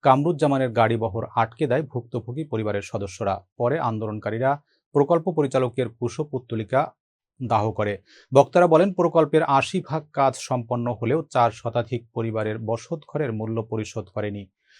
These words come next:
নানা অজুহাতে সময়ক্ষেপণ সহ ভুক্তভোগী পরিবারের সদস্যদের আইনি হয়রানি করা হচ্ছে।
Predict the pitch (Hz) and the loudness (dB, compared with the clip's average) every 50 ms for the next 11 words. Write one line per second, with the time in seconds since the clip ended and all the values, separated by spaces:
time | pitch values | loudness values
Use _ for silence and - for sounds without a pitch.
0 | _ _ - 127 131 143 160 175 151 156 165 165 160 143 170 160 202 208 - - | _ _ 2 4 6 6 6 6 4 4 2 2 0 0 0 -2 -2 -4 -2 -2
1 | 156 147 143 139 131 - 139 131 - 131 127 120 - - 123 117 113 160 165 147 | -2 0 0 0 0 -2 -6 -4 -2 -4 -4 -4 -4 -4 -4 -2 -2 -4 -6 -4
2 | - 120 113 - 127 110 120 120 113 120 117 113 113 110 110 113 113 113 110 - | -6 -8 -6 -6 -8 -6 -6 -6 -6 -6 -6 -4 -6 -4 -2 -2 -2 -2 -4 -4
3 | - 117 110 110 107 - - 120 110 110 110 - - - 120 117 120 135 165 151 | -6 -4 -4 -4 -8 -8 -8 -6 -6 -4 -6 -6 -4 -2 -2 -2 -2 -4 -6 -6
4 | - 127 120 113 113 104 - 110 101 98 98 101 95 - - - | -6 -4 -4 -4 -6 -4 -4 -2 -2 -2 -4 -6 -10 -10 -8 -8